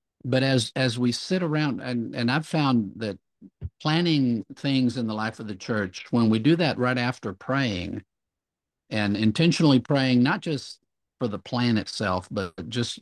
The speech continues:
more broadly for God's will and for him to reveal himself to us,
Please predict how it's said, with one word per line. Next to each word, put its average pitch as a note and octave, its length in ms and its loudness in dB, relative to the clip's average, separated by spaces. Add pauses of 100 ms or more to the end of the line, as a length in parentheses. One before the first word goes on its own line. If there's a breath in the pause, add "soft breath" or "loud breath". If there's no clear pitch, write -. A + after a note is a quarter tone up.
more B2 200 4
broadly A#2+ 420 0
for G2+ 200 -8
God's A2 540 -2
will A#2+ 540 2
and G#2 120 -2
for G#2 120 -4
him A#2 240 2
to G2+ 360 -4 (220)
reveal A#2 420 2
himself B2 580 -2
to A#2+ 200 0
us, A#2+ 260 -4